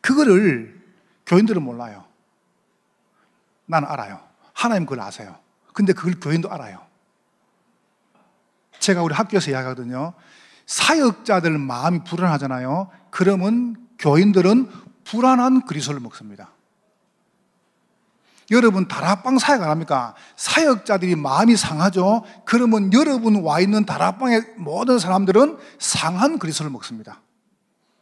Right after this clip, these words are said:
이거를, 해답 되신 그리스도를 어떻게 내 것으로 소화시키냐 하는 게 본질입니다.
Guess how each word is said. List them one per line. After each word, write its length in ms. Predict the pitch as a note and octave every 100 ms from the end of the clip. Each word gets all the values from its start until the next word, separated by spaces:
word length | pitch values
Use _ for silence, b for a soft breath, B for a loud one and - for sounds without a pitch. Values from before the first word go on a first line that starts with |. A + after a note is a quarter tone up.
| _ _ _ b b b b _
이거를, 760 | C#4 D4 D#4 A#3 F#3+ G#3+ B2+ - -
해답 340 | D4+ A#3+ -
되신 320 | G3 F#3 F3+
그리스도를 640 | - E3+ G#3+ A3+ G#3 F3+ - B -
어떻게 600 | E3+ F3 - D#4+ - D4+
내 280 | B3+ E3+ -
것으로 400 | C#4 B3 C4+ A3
소화시키냐 720 | - F#3+ A3+ B3 B3+ B3 G#3+
하는 320 | D#3+ A3+ B3+
게 260 | A#3 B3+ C#4 - _ _ -
본질입니다. 640 | E3+ D#3+ E3 A#2+ A2 -